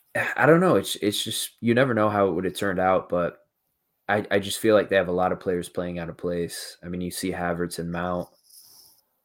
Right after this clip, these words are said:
haven't looked great this year, and it's because it, it feels like they're playing multiple different roles at any given time, and you've got those holding midfielders in Kovacic, Kante, Jorginho. They all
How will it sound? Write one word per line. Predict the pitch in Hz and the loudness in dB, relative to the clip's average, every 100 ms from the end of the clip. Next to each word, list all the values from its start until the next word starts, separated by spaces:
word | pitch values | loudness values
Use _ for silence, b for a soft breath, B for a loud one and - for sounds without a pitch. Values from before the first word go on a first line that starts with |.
| _ _ _ - | _ _ _ -10
haven't | - 98 98 - | 0 2 2 0
looked | 90 - | -2 -4
great | 87 87 - | -4 -4 -4
this | 90 - | -6 -6
year, | 85 85 85 85 85 _ - | -6 -4 -4 -6 -8 _ -10
and | 85 | -8
it's | 82 | -8
because | - 90 95 92 85 - _ _ _ _ | -8 -6 -2 -2 -4 -14 _ _ _ _
it, | 85 - | -10 -6
it | 85 85 | -6 -4
feels | 92 95 92 | -2 -2 -2
like | 85 | -4
they're | 85 | -6
playing | - 90 85 | -8 -8 -6
multiple | 85 87 - 90 | -4 -4 -6 -8
different | 85 85 85 | -6 -8 -10
roles | 85 87 87 78 - - - | -4 -2 -2 -4 -10 -16 -14
at | 82 - _ _ _ _ _ _ _ | -14 -14 _ _ _ _ _ _ _
any | 90 92 | -4 -4
given | 90 82 76 | -4 -6 -8
time, | 90 90 87 85 | -6 -4 -4 -6
and | 82 80 - _ _ _ _ - | -8 -12 -16 _ _ _ _ -10
you've | 95 - | -4 4
got | 98 90 | 6 6
those | 95 - | 0 -2
holding | - 98 95 92 | 0 0 0 -2
midfielders | 90 90 - 92 90 90 87 | -4 -4 -2 -2 0 -2 -4
in | 85 82 82 - | -6 -6 -10 -6
Kovacic, | 98 90 87 92 87 - | -2 -2 -4 -4 -6 -6
Kante, | - 87 87 - 90 87 87 | -8 -6 -6 -4 -2 -2 -2
Jorginho. | 87 85 90 90 87 87 87 85 | -6 -4 -4 -4 -4 -4 -4 -4
They | 87 85 | -4 -2
all | 87 90 87 87 | 0 2 0 -2